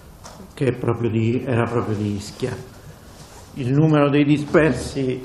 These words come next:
è sostanzialmente quello, anche se appunto si sta verificando, fortunatamente oggi il tempo ci aiuta di più e quindi si sono messe in moto tutta una serie di ulteriori attività. I feriti, ci tengo a dirlo, a ribadirlo, perché,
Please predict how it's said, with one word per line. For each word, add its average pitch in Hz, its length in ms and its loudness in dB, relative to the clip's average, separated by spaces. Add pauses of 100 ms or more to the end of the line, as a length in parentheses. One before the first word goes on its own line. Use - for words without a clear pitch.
(100)
è 135 80 -4
sostanzialmente 123 1120 0
quello, 147 340 2
anche 110 300 -6
se 131 120 -6
appunto 113 440 -8
si - 160 -12
sta - 560 -10 (340)
verificando, 131 680 2
fortunatamente 123 760 0
oggi 120 220 0
il 113 140 -6
tempo 120 340 -2
ci 127 100 -8
aiuta 120 320 0
di 139 120 -2
più 120 260 -2 (460)
e - 140 -8
quindi 127 260 2
si - 120 -6
sono 117 280 -2
messe 123 360 -2
in 123 80 2
moto 127 420 2
tutta 131 580 -4
una 120 160 -4
serie 127 340 2
di 117 100 -2
ulteriori 123 680 2
attività. 127 800 -2 (320)
I 156 100 0
feriti, 151 720 2
ci - 240 -4
tengo 151 520 2
a 123 140 -6
dirlo, 131 600 0
a - 60 -6
ribadirlo, 135 840 2
perché, 131 500 0